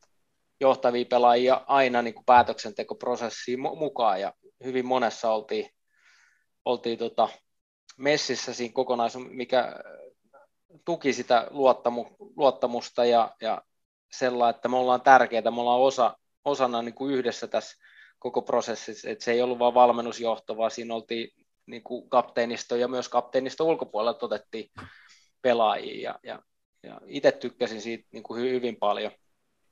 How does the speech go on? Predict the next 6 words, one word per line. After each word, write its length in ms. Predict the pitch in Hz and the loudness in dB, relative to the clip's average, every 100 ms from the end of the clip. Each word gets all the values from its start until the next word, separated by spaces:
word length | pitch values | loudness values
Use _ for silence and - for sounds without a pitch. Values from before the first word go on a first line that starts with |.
| _ _ _ - _ 196 | _ _ _ -20 _ -20
ja 120 | 143 117 | -12 -10
u-, 140 | 123 | -10
uskon, 400 | 131 123 - 117 | -12 -12 -8 -4
että 360 | 107 - 113 107 _ - | -4 0 0 0 _ -6
saadaankin, 640 | - 117 107 107 107 107 _ _ _ _ _ _ - | 4 6 6 2 -2 -16 _ _ _ _ _ _ -20
äh, 360 | 107 78 69 | -16 -14 -16